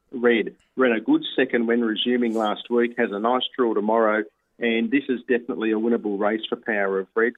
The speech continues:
Cam Hart, who's sweeping all before at the moment, Dave, just driving up a storm. Uh, Cam has the steer on, uh, Power of Red,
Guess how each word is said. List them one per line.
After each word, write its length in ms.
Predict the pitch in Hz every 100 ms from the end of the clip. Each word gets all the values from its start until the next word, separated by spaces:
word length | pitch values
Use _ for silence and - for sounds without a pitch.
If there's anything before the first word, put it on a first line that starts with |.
| -
Cam 220 | 131 113
Hart, 300 | 113 113 104
who's 240 | 110 110 - _ _ _ _ - 104
sweeping 400 | 110 135 180 107
all 120 | 104
before 360 | 95 - 113 117
at 100 | -
the 60 |
moment, 400 | 104 98 95 87 -
Dave, 320 | 107 110 117
just 160 | 117 - - _ _ _ _ -
driving 340 | 110 117 110
up 140 | 98 98
a 40 | 110
storm. 380 | 107 117 127 127 _ _ _
Uh, 300 | 110 110 107 -
Cam 220 | - 123 117
has 220 | 107 107 -
the 80 | 98 -
steer 320 | 123 113 107
on, 240 | 104 101
uh, 100 | 101 -
Power 320 | 117 117 110
of 100 | 101
Red, 260 | 107 117 113